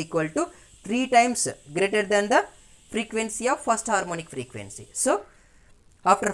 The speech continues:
first harmonic in the closed pipe, the third harmonic is formed. The third harmonic or first overtone,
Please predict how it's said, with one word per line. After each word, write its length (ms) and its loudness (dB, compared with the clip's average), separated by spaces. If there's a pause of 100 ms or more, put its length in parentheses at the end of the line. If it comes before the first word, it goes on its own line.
first 280 2
harmonic 640 0
in 140 -4
the 120 0
closed 260 0 (100)
pipe, 180 0 (1000)
the 80 -8 (200)
third 220 10 (100)
harmonic 560 2
is 160 -4
formed. 240 -2 (240)
The 160 -14
third 300 6
harmonic 500 -4
or 60 4 (200)
first 220 4
overtone, 560 -4